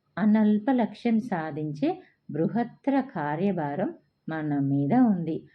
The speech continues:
అలసత్వం కూడదు." నెలత అప్పటికి నెల తప్పలేదో మరి,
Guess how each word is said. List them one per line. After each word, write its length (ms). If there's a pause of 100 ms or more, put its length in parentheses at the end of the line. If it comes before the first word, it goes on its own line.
(240)
అలసత్వం 640
కూడదు." 840 (580)
నెలత 300
అప్పటికి 920 (200)
నెల 200
తప్పలేదో 1160 (360)
మరి, 200